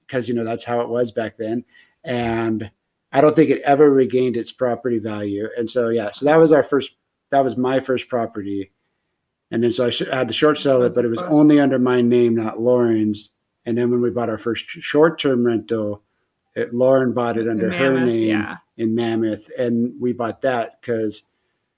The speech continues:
Speaker 1: you know, we wanted to spend that time as a family after everything that we've been through. That was something we enjoyed doing. And, um, and we also knew it was a good investment, and that's kinda how it all started.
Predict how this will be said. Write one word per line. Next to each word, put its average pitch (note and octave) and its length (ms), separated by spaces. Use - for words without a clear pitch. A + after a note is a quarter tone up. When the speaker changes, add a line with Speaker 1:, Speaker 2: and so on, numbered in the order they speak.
Speaker 1:
you B2+ 100
know, G#2+ 160
we A2 160
wanted A2+ 420
to A2 180
spend G#2+ 320
that G2 120
time G#2+ 180
as F#2+ 100
a F#2+ 60
family G#2 480
after G2 240
everything G#2+ 300
that G#2 80
we've G2+ 180
been G#2+ 220
through. A2 540
That A2 220
was A#2 180
something G#2+ 400
we A2 100
enjoyed G2+ 440
doing. A#2+ 580
And, G#2 680
um, G#2 440
and G#2+ 260
we G#2+ 100
also G2+ 240
knew G2 180
it - 20
was G2 120
a G2 60
good G2 180
investment, G2 560
and G2 100
that's G2 180
kinda G2+ 220
how G2 120
it F#2+ 80
all F#2 140
started. G2 420